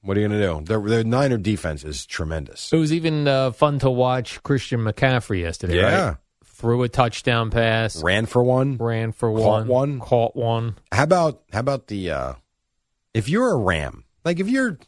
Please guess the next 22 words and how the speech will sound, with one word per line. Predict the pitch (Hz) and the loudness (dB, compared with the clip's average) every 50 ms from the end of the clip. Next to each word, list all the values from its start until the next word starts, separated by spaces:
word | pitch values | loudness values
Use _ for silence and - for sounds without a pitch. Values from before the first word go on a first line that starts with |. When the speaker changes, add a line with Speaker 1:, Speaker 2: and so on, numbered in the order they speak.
| _ _ _ _ _ | _ _ _ _ _
Speaker 1:
Mister, | 117 131 - - 127 113 110 107 98 | -6 -6 -6 -4 -2 -2 -2 0 -2
I | 95 | -2
forget, | 87 - 95 90 - | -4 -4 -6 -6 -6
Stan | - - - 117 131 143 143 | -6 -6 -6 -4 -4 -2 -2
is | 135 113 | -4 -4
his | 131 127 | -4 -6
name, | 131 143 143 127 | -4 -4 -4 -4
Kroenke, | - - 117 127 135 131 151 156 156 143 127 - _ _ _ - - - - - - - - - - | -4 -2 -2 -2 -2 -2 -2 -4 -4 -6 -8 -12 _ _ _ -8 -8 -4 -4 -4 -4 -4 -6 -10 -2
you | - 160 170 | 0 0 0
take | 165 - - 285 269 262 | 0 0 2 2 2 2
the | - 233 | 2 -2
team | - - - 175 151 135 | -4 0 2 2 2 2
out | 123 113 | 0 0
of | 104 - | -2 -2
Saint | - 117 104 85 | -2 -2 -2 -2
Louis, | 87 87 73 - - - - - - - _ _ _ _ _ _ | -4 -6 -6 -6 -8 -10 -10 -10 -12 -16 _ _ _ _ _ _
where | - 139 156 156 | 0 0 2 2
you | 147 | 2
had | 135 143 135 127 117 | 2 2 0 -2 -6
great | 107 - 135 147 160 170 175 - | -8 -2 2 2 2 2 0 -2
fan | - 135 120 110 98 | -2 -2 0 0 -2
support. | - - 85 - 82 73 57 - - | -4 -8 -8 -8 -8 -8 -8 -8 -10